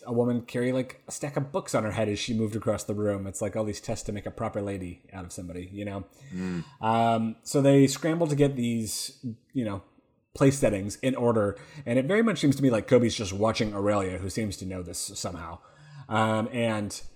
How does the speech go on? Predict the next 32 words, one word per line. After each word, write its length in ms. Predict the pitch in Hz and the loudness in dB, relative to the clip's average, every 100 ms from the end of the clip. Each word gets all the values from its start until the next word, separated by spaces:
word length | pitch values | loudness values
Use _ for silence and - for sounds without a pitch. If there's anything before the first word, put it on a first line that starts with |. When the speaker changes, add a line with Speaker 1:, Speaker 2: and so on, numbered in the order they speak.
| _ _ _ - | _ _ _ -4
Speaker 1:
is 120 | 120 | 2
able 180 | 139 143 | 4 4
to 160 | 139 123 | 2 2
get 260 | 117 110 | 2 -2
most, 480 | 107 104 110 120 - | -4 -4 -2 -2 -2
I 40 | 127 | 0
mean, 220 | 113 104 | 0 0
the 80 | 113 | -4
closest 400 | - 110 110 110 | 0 0 0 -2
of 60 | |
anybody. 540 | 104 101 98 98 98 101 | -2 -2 -4 -4 -6 -6
And 240 | 101 98 | -6 -8
it's 180 | 95 - | -10 -8
the 540 | 113 104 101 101 98 - _ 117 | -6 -4 -2 -4 -6 -10 _ -12
bride 880 | 104 107 120 135 139 113 101 98 107 | -6 0 4 4 4 2 -2 -6 -6
doll, 340 | 104 92 95 | -4 -4 -6
which 180 | 98 - | -8 -6
I 20 | |
don't 120 | 104 | -6
remember. 440 | 107 101 98 95 - 113 | -6 -6 -6 -6 -8 -6
Was 140 | 110 110 | -2 -2
that 160 | 135 | -2
Faye 260 | - 139 131 | -2 0 2
or 40 | |
was 60 | 117 | 4
that 60 | 110 | 4
the 80 | - | 2
Speaker 2:
Faye. 60 | 90 | -2
Speaker 1:
other 60 | 85 | -8
one? 160 | 85 - - | -12 -18 -10
Mm-hmm. 280 | 110 110 113 95 _ _ _ _ _ - - - _ _ | -6 -4 -4 -6 _ _ _ _ _ -20 -20 -20 _ _
Who, 420 | 147 147 143 139 | 8 10 12 10